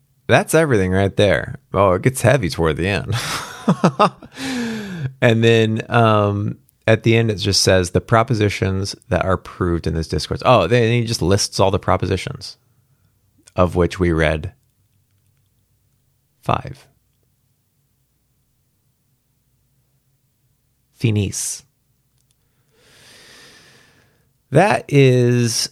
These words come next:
very interesting. I didn't realize it was so long, and, oh,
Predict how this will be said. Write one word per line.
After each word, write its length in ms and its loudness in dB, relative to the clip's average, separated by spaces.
very 400 2
interesting. 480 -4
I 180 2
didn't 320 -2
realize 420 4
it 80 0
was 120 -2
so 280 2
long, 400 -2
and, 320 -4
oh, 420 -10